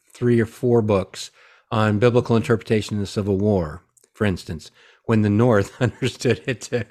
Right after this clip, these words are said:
the scriptures to teach abolition, and the South understood, uh, the scriptures to teach slavery, uh, or the way that the scripture was handled during the Revolutionary War.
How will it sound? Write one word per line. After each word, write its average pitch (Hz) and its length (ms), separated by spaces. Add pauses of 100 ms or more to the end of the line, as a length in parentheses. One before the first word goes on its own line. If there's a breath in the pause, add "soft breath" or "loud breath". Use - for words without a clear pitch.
(560 loud breath)
the 139 100
scriptures 123 580
to 117 100
teach 120 280
abolition, 110 560
and 113 500
the 110 120
South 131 560
understood, 104 580 (540 soft breath)
uh, 104 380
the 107 120
scriptures 101 540
to 101 140
teach 98 300
slavery, 98 460 (760)
uh, 104 340
or 113 640
the 113 120
way 117 340
that 107 200
the 110 100
scripture 117 540
was 104 220
handled 110 380
during 113 280
the 110 80
Revolutionary 113 720
War. 80 380